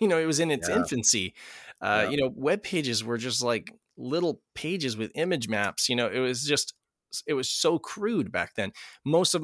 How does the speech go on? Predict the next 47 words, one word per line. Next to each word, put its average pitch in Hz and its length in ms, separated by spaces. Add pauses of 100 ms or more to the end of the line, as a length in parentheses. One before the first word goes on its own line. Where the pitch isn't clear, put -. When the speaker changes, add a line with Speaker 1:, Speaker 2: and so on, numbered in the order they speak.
Speaker 1:
your 127 140
tips - 420
you'd 113 140
get 127 180
from 120 220
magazines 107 640
in 107 100
the 104 60
grocery 110 320
store 95 280
or 85 60
something 95 320
like 90 140
that, 90 160 (120)
or 113 80
on 113 100
the 113 60
newsstand. 117 580 (120)
Um, 104 500
uh, 98 40 (180)
that, 110 220
that 135 120
was 127 120
my 110 80
brother 120 280
and 92 80
I, 87 100
you 95 100
know, 92 100
just, - 220
like, 85 160
reading 98 320
the 90 80
tips - 320
in 92 60
the 85 60
back 90 220
of - 60
the - 60
magazines, 90 420
trying 107 180
to - 80
figure 90 300
out 87 180
h-, - 160
how 98 200
to 87 100